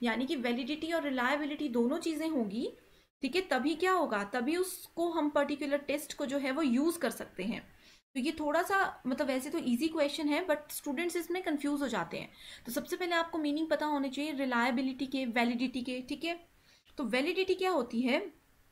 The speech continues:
एक टेस्ट को तब वैलिड माना जाता है, ठीक है, कि जब वो मेजर करता है कि क्या-क्या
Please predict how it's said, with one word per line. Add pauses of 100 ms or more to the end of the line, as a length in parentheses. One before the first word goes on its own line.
(600)
एक
टेस्ट
को
तब
वैलिड
माना
जाता
है, (420)
ठीक
है, (320)
कि
जब (680)
वो
मेजर
करता
है
कि (200)
क्या-क्या